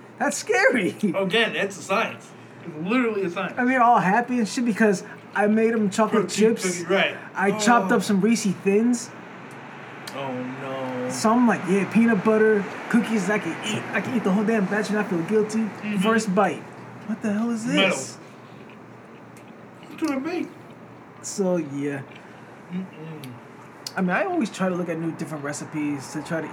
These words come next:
Speaker 1: eat clean. I, I, that's what helps me. Like, it, it tickles my, uh, cooking senses.
Speaker 2: Right.
Speaker 1: And then at the same time, it entertains, you know, me trying to eat clean in a creative
Speaker 2: Mm-hmm.
Speaker 1: way.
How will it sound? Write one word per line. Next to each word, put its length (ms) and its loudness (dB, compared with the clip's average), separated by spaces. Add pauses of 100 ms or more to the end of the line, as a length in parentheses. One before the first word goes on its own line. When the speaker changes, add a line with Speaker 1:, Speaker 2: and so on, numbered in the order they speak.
Speaker 1:
eat 100 -8
clean. 360 -8
I, 100 -6
I, 420 -6
that's 240 2
what 100 2
helps 240 0
me. 260 -2 (600)
Like, 260 -4
it, 220 -4
it 240 -6
tickles 340 0
my, 640 2
uh, 340 0 (120)
cooking 440 2
senses. 520 -4
Speaker 2:
Right. 240 2 (380)
Speaker 1:
And 80 -4
then 80 2
at 40 -2
the 60 -4
same 160 0
time, 240 0
it 140 -2
entertains, 600 -2
you 60 -6
know, 140 -4
me 80 -6
trying 260 -4
to 60 -12
eat 80 -8
clean 340 -4
in 120 -6
a 40 -10
creative 340 -6
Speaker 2:
Mm-hmm. 120 -4
Speaker 1:
way. 180 -2